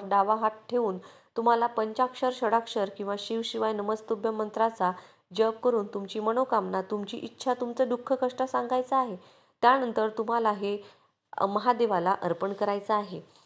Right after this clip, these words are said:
आणि ज्या जागी अशोक सुंदरीचे स्थान असते म्हणजेच जलाधारी, तिथे तुम्हाला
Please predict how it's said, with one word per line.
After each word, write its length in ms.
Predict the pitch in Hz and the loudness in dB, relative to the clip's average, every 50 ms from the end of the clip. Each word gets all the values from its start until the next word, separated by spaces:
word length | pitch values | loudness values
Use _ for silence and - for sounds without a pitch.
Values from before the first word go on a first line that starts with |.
| _ - - - | _ -20 -2 4
आणि 380 | - 233 254 262 262 226 190 - - - - _ _ - 175 | 6 6 6 6 4 2 0 -2 -6 -14 -20 _ _ 0 6
ज्या 200 | 202 247 254 277 269 | 8 10 10 10 8
जागी 300 | 269 240 214 214 220 226 - - | 6 4 4 2 -2 -2 -2 -2
अशोक 280 | 208 - - 277 277 | 0 2 4 2 2
सुंदरीचे 520 | 277 - 277 254 254 269 269 262 - 269 269 | 0 -2 0 4 4 4 4 4 2 -2 -2
स्थान 420 | - - - - 196 220 240 240 | -4 -6 -8 -6 -2 0 2 2
असते 320 | 226 220 - - 202 190 190 | 2 0 -2 -2 -2 -2 0
म्हणजेच 540 | 185 208 214 214 208 240 254 247 269 247 | 0 0 0 2 2 2 4 4 2 2
जलाधारी, 600 | 202 208 196 208 220 226 214 220 208 175 185 190 | 2 4 6 6 6 6 4 2 0 -2 -2 -6
तिथे 280 | 190 - 226 214 - 269 | -8 -10 -6 -2 -2 0
तुम्हाला 480 | 269 - 262 240 240 220 202 196 196 | 0 0 2 4 4 4 4 4 2